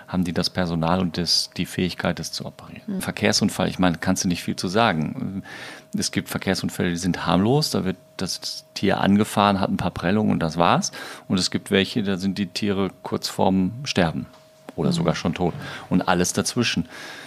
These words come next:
Speaker 1: Schwer zu sagen. Geht das Tier noch aufrecht? Kann es danach Kot und Urin absetzen?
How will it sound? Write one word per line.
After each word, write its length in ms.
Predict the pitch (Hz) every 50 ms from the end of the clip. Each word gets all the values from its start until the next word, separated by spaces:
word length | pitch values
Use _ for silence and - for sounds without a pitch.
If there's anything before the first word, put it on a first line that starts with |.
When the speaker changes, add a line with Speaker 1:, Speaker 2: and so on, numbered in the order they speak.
| - - - - - - - - - - _ - - - - -
Speaker 1:
Schwer 180 | - 87 85
zu 120 | - - 90
sagen. 400 | 90 101 98 90 69 - - - - 90 76 - - - - 80
Geht 180 | 80 90 98 92
das 120 | 117 -
Tier 160 | - - 113 107
noch 160 | 104 95 -
aufrecht? 760 | - 104 110 - - - 120 120 120 - - - - - - - - - - - - - _ _ - - - - - - - - - - - - - - - - - -
Kann 180 | - 92 92
es 140 | 107 104 -
danach 340 | - 101 95 95 95 95 -
Kot 220 | - - 110 104
und 100 | 117 107
Urin 280 | 101 95 95 98 101 101
absetzen? 920 | 98 98 - - 95 92 - - - - 98 98 95 95 95 98 110 120